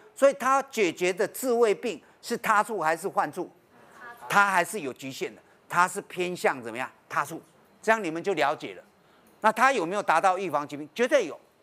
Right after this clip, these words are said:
那中医有没有？没有。西医没有保健，更不用谈了。那原来医疗还可以达到保健，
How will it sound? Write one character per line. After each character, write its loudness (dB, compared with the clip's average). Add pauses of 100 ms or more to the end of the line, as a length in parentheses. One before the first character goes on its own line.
(460)
那 2
中 2
医 0
有 2
没 -4
有？ -2
没 -2
有。 -6 (420)
西 0
医 0
没 -2
有 2
保 0
健， -6 (120)
更 -2
不 -8
用 -4
谈 -16
了。 -20 (960)
那 4
原 -2
来 4
医 -4
疗 0
还 -4
可 -6
以 -4
达 0
到 0
保 -6
健， -10